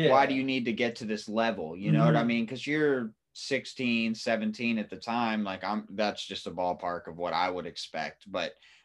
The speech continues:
Speaker 1: that's where I was at, like, at eighteen, nineteen. But
Speaker 2: Mm-hmm.
Speaker 1: what I'm saying is, is, like, for somebody who's that age, and again, you see it all the time, it's like, okay, well, like, there's gotta be something. And it's like,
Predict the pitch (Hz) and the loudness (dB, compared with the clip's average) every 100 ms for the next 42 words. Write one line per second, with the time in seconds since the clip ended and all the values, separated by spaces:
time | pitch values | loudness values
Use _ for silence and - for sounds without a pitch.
0 | _ 107 104 92 87 90 87 80 82 80 | _ -2 -2 -2 0 0 -2 -4 -4 -4
1 | - _ _ _ _ _ _ 98 90 76 | -6 _ _ _ _ _ _ -6 -4 -4
2 | - _ _ _ _ 78 78 - 80 80 | -10 _ _ _ _ -10 -10 -8 -12 -12
3 | - 80 69 82 80 - - - _ _ | -16 -14 -10 -10 -12 -18 -20 -20 _ _
4 | 92 - - _ - 156 147 143 127 131 | -6 -6 -12 _ 0 0 2 -2 4 4
5 | 120 113 131 120 117 110 107 98 98 92 | 4 4 2 4 2 0 -2 -4 -2 -2
6 | - 98 117 113 107 98 107 90 98 107 | -6 -6 -2 0 0 0 -6 -6 0 2
7 | 104 98 98 92 - - 98 85 - 92 | 2 0 -2 -6 -12 -10 -10 -12 -12 -6
8 | 101 104 92 85 - 101 92 90 78 - | -4 -4 -6 -8 -4 -4 -2 -6 -6 -10
9 | 92 87 78 98 _ _ _ _ 104 110 | -10 -8 -10 -14 _ _ _ _ -2 -2
10 | 113 107 95 - 104 107 87 80 95 98 | 0 0 0 -2 -6 -6 -6 -6 -4 -4
11 | 95 92 156 156 123 120 113 107 107 - | -4 -2 -2 0 4 6 6 2 -2 0
12 | 127 117 104 107 120 120 135 110 | -2 0 -2 0 -2 0 0 0